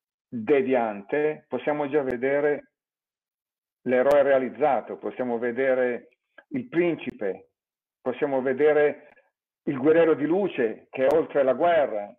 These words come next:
il guerriero realizzato che esprime pienamente il suo sé. Magari ci metterà qualche vita a, a, a raggiungere questa dimensione. O,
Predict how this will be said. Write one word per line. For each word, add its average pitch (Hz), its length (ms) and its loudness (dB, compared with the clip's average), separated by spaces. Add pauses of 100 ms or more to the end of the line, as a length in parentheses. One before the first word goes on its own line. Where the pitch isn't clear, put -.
(140)
il 135 140 -6
guerriero 156 320 4
realizzato 147 760 0
che 123 180 -8
esprime 147 680 -4
pienamente 147 640 -2
il 127 120 -4
suo 131 160 -4
sé. 139 440 0 (840)
Magari 123 420 -4
ci - 120 -14
metterà 123 400 -2
qualche 131 300 -4
vita 156 320 -2
a, 113 140 -2
a, 131 160 0 (120)
a 131 60 0
raggiungere 127 680 -2
questa 123 220 -8
dimensione. 127 720 -6 (500)
O, 143 360 0